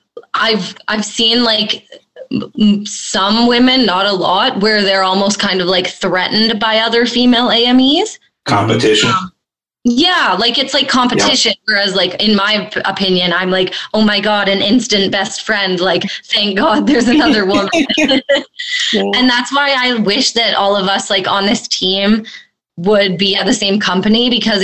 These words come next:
Speaker 1: I just think it would be so cool for us to all work together, just because we're always lifting each other up and, and, like, we're very supportive of each other and wanna chat with each other and stuff. And,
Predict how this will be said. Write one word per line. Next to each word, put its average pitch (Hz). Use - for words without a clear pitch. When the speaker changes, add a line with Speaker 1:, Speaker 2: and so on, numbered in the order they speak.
Speaker 1:
I 196
just 208
think 214
it 196
would 202
be 214
so 196
cool 190
for 196
us 185
to -
all 190
work 170
together, 240
just 208
because 220
we're 214
always 196
lifting 196
each 202
other 190
up 180
and, 185
and, 208
like, 196
we're 190
very 190
supportive 247
of 233
each 226
other 220
and 208
wanna 196
chat 180
with 196
each 185
other 190
and 190
stuff. 196
And, 170